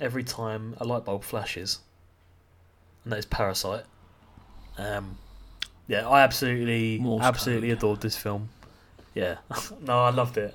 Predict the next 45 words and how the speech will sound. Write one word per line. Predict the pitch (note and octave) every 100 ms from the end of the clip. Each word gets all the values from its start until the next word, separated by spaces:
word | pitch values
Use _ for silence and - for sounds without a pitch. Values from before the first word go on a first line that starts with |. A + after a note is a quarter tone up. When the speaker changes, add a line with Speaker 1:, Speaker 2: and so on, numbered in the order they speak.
| -
Speaker 1:
I | A#2+
absolutely | A#2 B2+ A2
loved | A2+ - A2
it. | -
Every | C3 A#2+
single, | B2 A#2 A2 - -
every | B2+
single | A#2+ A#2 A2
part | A2 G2+
of | G#2+
the |
film | - G#2+ G#2 G#2+
I |
thought | - G2+
was | G#2+
amazing. | G2+ G#2 G#2 G#2 G#2 A2 - - - - - -
Story | - C3+ B2 A#2
I |
thought | G#2
was | G2+
brilliant. | - B2+ A#2 A#2 A#2 A#2 A2+ A#2 - - - - -
I |
thought, | - G#2+ G2+
you |
know, | G2
it | F2+
was | F#2
beautifully | - B2 A2 G#2+ G2 G2
shot. | - B2+ B2 B2 A#2+ -
I |
thought | A#2+ A2+
it | G#2
had | F#2+
horror, | - B2 A#2 A#2 A#2
it | G#2+
had | F#2 G#2+
romance, | A#2+ A#2 A2 A#2+ -
it | -
had | G2+
comedy, | - A2+ A2+ A2+ A#2 A#2+ B2+
it | B2+
had |
everything. | A#2+ G#2+ - G2+ G#2 - -
It |
just, | - A2+ -